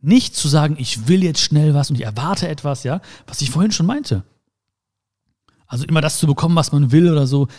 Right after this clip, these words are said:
als Glück zu definieren. Weil dann setzt man sich selbst unter Druck.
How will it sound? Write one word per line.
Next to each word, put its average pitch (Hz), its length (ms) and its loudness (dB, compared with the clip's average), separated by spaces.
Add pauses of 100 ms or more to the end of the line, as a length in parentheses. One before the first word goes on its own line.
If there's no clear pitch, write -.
als 127 200 -6
Glück 175 200 -2
zu - 100 -6
definieren. 131 560 -2 (1500)
Weil 139 100 -2
dann 156 100 2
setzt 180 160 0
man 165 80 6
sich 147 100 4
selbst 180 240 2
unter 156 140 2
Druck. 190 320 -4